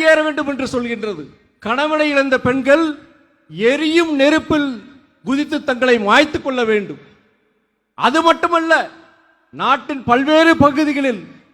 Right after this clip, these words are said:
பெண்கள் மிகவும் இழிவாக நடத்தப்பட்டார்கள். அதற்கு ஒரு உதாரணம் சொல்ல வேண்டும் என்றால், நமது கன்னியாகுமரி மாவட்டத்தில், முந்தைய திருவாங்கூர் சமஸ்தானத்தில், தாழ்ந்த ஜாதியை சார்ந்த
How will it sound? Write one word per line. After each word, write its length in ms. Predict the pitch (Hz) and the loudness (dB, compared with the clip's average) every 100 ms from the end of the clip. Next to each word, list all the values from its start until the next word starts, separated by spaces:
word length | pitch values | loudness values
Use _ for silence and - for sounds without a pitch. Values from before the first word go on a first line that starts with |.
| _ _ _ _ _ _ _ - | _ _ _ _ _ _ _ -4
பெண்கள் 340 | 254 285 277 208 | -2 0 0 2
மிகவும் 360 | 220 294 320 277 240 | 2 4 4 2 4
இழிவாக 340 | 320 349 339 320 | 6 8 8 6
நடத்தப்பட்டார்கள். 760 | 302 302 247 269 262 254 220 151 - _ _ _ _ _ 196 | 0 -2 -6 -2 0 0 0 -8 -14 _ _ _ _ _ -2
அதற்கு 260 | 254 269 269 | 0 0 -2
ஒரு 100 | 247 233 | -2 0
உதாரணம் 460 | 254 330 349 330 - | 6 8 8 4 2
சொல்ல 140 | 285 277 | -2 0
வேண்டும் 240 | 269 262 247 | 2 0 -2
என்றால், 380 | 240 262 311 269 - - _ _ _ - | 2 6 6 2 -8 -20 _ _ _ -4
நமது 260 | 247 262 247 240 | 2 2 2 0
கன்னியாகுமரி 580 | 285 330 330 311 302 277 | 0 4 4 4 0 2
மாவட்டத்தில், 560 | 277 254 247 247 285 294 285 - _ _ - | 4 4 0 -2 -2 -2 -6 -16 _ _ -4
முந்தைய 300 | 240 262 277 254 214 170 - _ - | -2 0 2 4 2 -2 -14 _ -2
திருவாங்கூர் 600 | 294 320 339 277 320 277 277 | 4 8 8 8 2 2 0
சமஸ்தானத்தில், 760 | 269 269 269 254 247 269 311 294 - - _ _ _ _ _ _ _ _ _ _ - | 0 0 0 0 -2 0 0 -2 -6 -20 _ _ _ _ _ _ _ _ _ _ -2
தாழ்ந்த 400 | 226 285 330 339 320 247 | 4 8 6 6 2 4
ஜாதியை 400 | 269 330 339 330 330 | 6 6 6 2 2
சார்ந்த 240 | 302 285 | 2 2